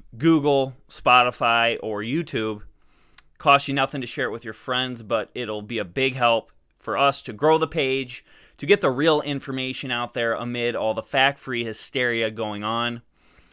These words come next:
If you haven't left a review, a five-star review will really help us out as well. So, hey, thanks again for the support. As I've been saying, we've really seen the show take off the last couple of weeks, and just going to encourage me to keep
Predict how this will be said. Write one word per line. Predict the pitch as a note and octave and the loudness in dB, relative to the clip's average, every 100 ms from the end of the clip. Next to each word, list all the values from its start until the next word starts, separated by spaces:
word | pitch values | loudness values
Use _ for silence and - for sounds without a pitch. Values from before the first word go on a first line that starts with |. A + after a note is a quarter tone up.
| - _ _ _ | -20 _ _ _
If | - | -4
you | B2+ | 4
haven't | B2+ C3 | 4 4
left | C3 B2+ | 0 -2
a | A#2+ | -4
review, | A2+ B2+ C#3 C#3+ | -6 -4 -2 -2
a | |
five-star | A2+ A#2+ B2 - B2+ | 0 2 2 2 -4
review | A#2 G#2+ A#2+ C3 C3 | -4 -4 -6 -4 -4
will | A2+ A#2 A2 | -4 -4 -4
really | G#2+ B2 B2 A#2+ B2 | -2 -4 -2 -4 -8
help | - A#2+ A2 | -4 -2 -2
us | A2+ | -2
out | A2+ G2+ | -2 -2
as | F2+ | -2
well. | G#2 G2+ E2+ | -4 -4 -4
So, | - A2+ G#2 G2 - | -6 -2 -2 -4 -8
hey, | C3+ | -8
thanks | B2 C3 D3 | -4 -4 -4
again | D3+ C#3 | -4 -6
for | B2+ A#2+ | -6 -12
the | A#2 | -12
support. | - B2+ B2+ A#2+ _ _ _ - - _ | -8 -4 -2 -2 _ _ _ -20 -20 _
As | - | -4
I've | A2 A2 | -4 -2
been | A2 | -4
saying, | G#2+ A#2+ A#2 A2 | -2 -2 -2 -4
we've | G#2+ A2+ | -8 -4
really | B2+ B2+ B2+ B2 - | 0 0 0 -4 -8
seen | - B2 | -10 -8
the | A2+ | -8
show | - A2+ | -4 -6
take | A2+ A#2+ A2 | -4 -6 -2
off | B2+ B2+ - | 0 0 0
the | |
last | A#2 A#2 - | -2 -2 -2
couple | B2 A2+ | -6 -4
of | A2+ | -4
weeks, | C#3 A#2+ - - - | -4 -6 -12 -12 -10
and | A2+ A2 G#2 - _ - - - | -6 -4 -6 -12 _ -20 -20 -18
just | C3 - | -12 -4
going | C3+ B2+ | -2 -2
to | - C#3 | -4 -6
encourage | A#2+ D3 C3+ C3 | -4 0 0 0
me | C3+ | -4
to | A#2 | -6
keep | - C#3 C3+ | -8 -8 -8